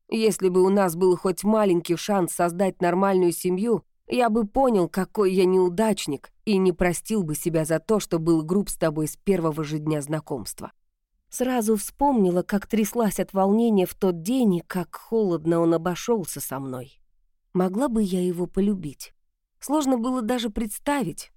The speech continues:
особенно сейчас, когда сердце целиком и полностью принадлежало темному. Несмотря на всю нестандартность ситуации, я безгранично рада, что именно ты стал моим мужем, товарищем,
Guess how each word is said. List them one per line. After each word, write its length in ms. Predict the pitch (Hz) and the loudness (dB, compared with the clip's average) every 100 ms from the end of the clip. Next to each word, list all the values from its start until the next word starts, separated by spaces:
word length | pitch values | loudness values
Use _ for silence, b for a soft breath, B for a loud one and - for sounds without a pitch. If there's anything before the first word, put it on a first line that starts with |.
| - | -8
особенно 500 | 170 - 175 170 165 | -6 -4 -2 0 -2
сейчас, 560 | - 160 220 226 - _ _ _ | -4 -6 -4 -4 -6 _ _ _
когда 300 | 214 214 220 | -4 0 0
сердце 400 | 208 262 220 180 | 0 -4 -2 -4
целиком 500 | - 196 185 220 202 | -2 -2 0 2 2
и 40 | |
полностью 560 | 170 214 214 185 - 180 | 2 2 4 2 0 -4
принадлежало 680 | 180 180 175 180 175 196 180 | 0 0 0 0 0 0 -2
темному. 580 | 165 233 202 160 139 131 _ _ _ _ _ | -2 0 2 0 -6 -14 _ _ _ _ _
Несмотря 540 | 269 277 269 269 269 240 | -2 0 0 2 0 2
на 100 | 240 | 0
всю 200 | - 269 | 0 0
нестандартность 840 | 240 - 233 220 247 240 226 - | 2 0 0 2 0 0 0 0
ситуации, 680 | 226 202 240 254 - 180 156 _ _ | -4 0 0 -2 -4 -6 -6 _ _
я 220 | - 233 220 | -2 2 2
безгранично 840 | 214 208 214 233 233 - 233 226 | 2 2 2 2 2 0 0 0
рада, 240 | 254 202 | 0 0
что 240 | 180 - 208 - | -2 -2 -2 0
именно 460 | 247 247 247 247 | 2 2 2 0
ты 260 | 240 - 247 | -2 -2 -2
стал 320 | - - 190 | -2 -2 0
моим 260 | 175 185 185 | 2 2 4
мужем, 420 | 196 165 147 143 | 2 0 -4 -6
товарищем, 760 | - 175 196 202 170 - 156 | -2 0 2 2 0 -4 -10